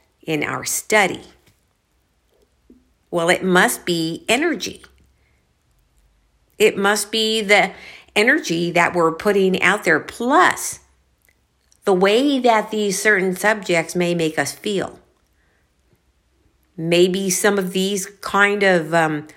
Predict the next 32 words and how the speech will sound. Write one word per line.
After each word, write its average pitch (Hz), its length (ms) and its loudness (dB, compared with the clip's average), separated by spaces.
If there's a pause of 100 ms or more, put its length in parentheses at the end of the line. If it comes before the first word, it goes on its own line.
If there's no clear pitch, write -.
(460)
give 185 200 2
us 185 160 2
a 170 80 -4
little 185 300 0
bit 175 240 4
of 147 200 2
a - 180 -8
fright. 160 720 -2 (2750)
Some - 480 0
of 180 180 -2
them 175 420 2
may 175 400 2 (580)
just 220 280 0
make 202 240 2
us 185 180 2
feel 180 760 4 (600)
like 165 380 -2
we 156 120 0
say, 170 260 2
you 165 200 0
know, 156 200 -2
like 156 240 0
heebie-jeebies 156 1040 -2
and 143 180 -4
stuff - 420 -2
like 170 280 0
this. 160 520 -2
Well, 202 260 2
that's 196 360 2
part 208 360 2
of 165 200 -4
being 170 440 -2